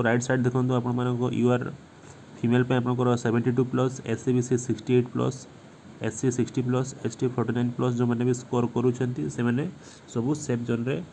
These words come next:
maximum chance ଅଛି କି ସେମାନେ safe ଜୋନ୍ରେ ରହିବେ।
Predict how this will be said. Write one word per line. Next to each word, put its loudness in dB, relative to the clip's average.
maximum -2
chance -2
ଅଛି -6
କି -2
ସେମାନେ -2
safe -4
ଜୋନ୍ରେ -2
ରହିବେ। 0